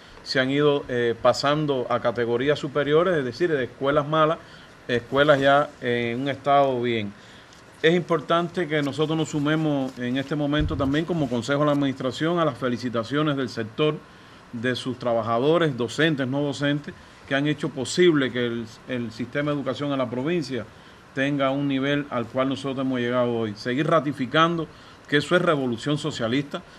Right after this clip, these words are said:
si es un sistema de educación, porque la revolución nos los ha dado. Yo creo que es bueno que, eh, dejemos claro que este tema de uniforme, que no es solo uniforme, de recursos también, de base material de vida,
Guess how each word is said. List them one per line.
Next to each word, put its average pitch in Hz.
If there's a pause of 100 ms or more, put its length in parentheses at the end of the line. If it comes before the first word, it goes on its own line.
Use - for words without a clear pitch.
si -
es 143
un 160
sistema 165
de 160
educación, 151
porque 185
la 165
revolución 135
nos 147
los 127
ha 135
dado. 139 (480)
Yo 135
creo 156
que 151
es 143
bueno 165
que, 139 (380)
eh, 113
dejemos 143
claro 156
que 151
este 147
tema 156
de 147
uniforme, 151 (380)
que 127
no 147
es 151
solo 175
uniforme, 160
de 143
recursos 156
también, 156
de 139
base 135
material 127
de 135
vida, 156